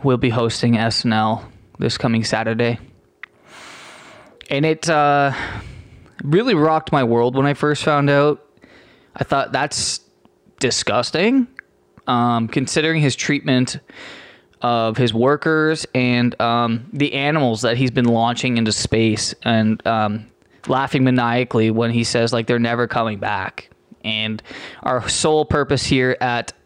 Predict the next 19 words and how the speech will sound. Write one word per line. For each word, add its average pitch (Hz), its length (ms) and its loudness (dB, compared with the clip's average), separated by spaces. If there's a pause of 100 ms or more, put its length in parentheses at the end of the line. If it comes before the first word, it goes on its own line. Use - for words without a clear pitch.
uh, 110 180 2
SpaceX 113 640 -2
is - 160 -2
to 123 100 0
la-, 120 320 2
launch 120 600 0
unsuspecting 127 680 0
chimpanzees 117 800 2
into 113 140 2
space 113 440 0 (680)
and 123 320 2
watch 123 380 0
them, 123 340 2 (680)
um, 113 600 0 (600)
deplete 127 800 -2 (260)
of 135 160 -2
nutrition 127 600 0
and 113 140 2
food 120 460 2